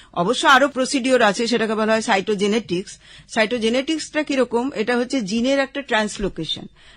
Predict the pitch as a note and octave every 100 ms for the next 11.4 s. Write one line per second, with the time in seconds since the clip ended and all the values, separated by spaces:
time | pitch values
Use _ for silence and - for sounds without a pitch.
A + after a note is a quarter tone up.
0 | - B3+ B3 A#3 A#3+ A#3+ B3 A#3 A#3 A3+
1 | A3 G#3+ G#3 G#3 G#3+ A3+ G#3 G#3 G#3 G#3
2 | G#3+ F#3 G#3 G3 G3 E3+ E3+ E3+ D#3+ D#3
3 | - A4+ - - - - A3+ A3 A#3 A#3
4 | G#3 F#3+ A3 G#3+ A#3 G#3+ - F#3+ E3+ E3+
5 | A#3 D#4+ A3 G3+ G3+ F#3 G3 F3+ F3 -
6 | E3+ G#3 G#3 A#3 A3+ F#3+ F#3+ B3 C#4 C#4+
7 | C#4+ C4 B3 B3 A#3+ A3 F#3+ E3 A3+ G#4
8 | - - - - C4 - C#4 D4 C4+ B3
9 | A#3 B3 G#3+ G#3 G3+ G#3 G#3 F#3 A3 F#3+
10 | F3+ F3+ G3+ F#3+ F#3+ F3 F3+ G3+ - -
11 | - - A#3